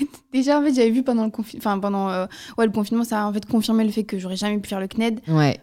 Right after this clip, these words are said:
Speaker 1: Parce que, euh... en fait, le... moi, je me dis, dès que je suis en cours, je travaille.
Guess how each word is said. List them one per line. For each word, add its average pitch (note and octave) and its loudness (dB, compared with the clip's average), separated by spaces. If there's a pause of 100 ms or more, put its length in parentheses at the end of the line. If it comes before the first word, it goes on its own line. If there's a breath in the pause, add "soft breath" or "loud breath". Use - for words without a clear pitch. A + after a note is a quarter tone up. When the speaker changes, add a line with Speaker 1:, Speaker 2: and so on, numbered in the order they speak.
Speaker 1:
Parce - -20
que, G#3 -6
euh... G3 2 (840 soft breath)
en C4+ 6
fait, F4+ 2 (180)
le... B3 4 (300)
moi, C#4 6
je C4+ 4
me C4 8
dis, A3 -2
dès G#3 2
que C4 2
je - -4
suis C#4+ 4
en B3+ 4
cours, C#4 -4
je A3+ 0
travaille. F3+ -2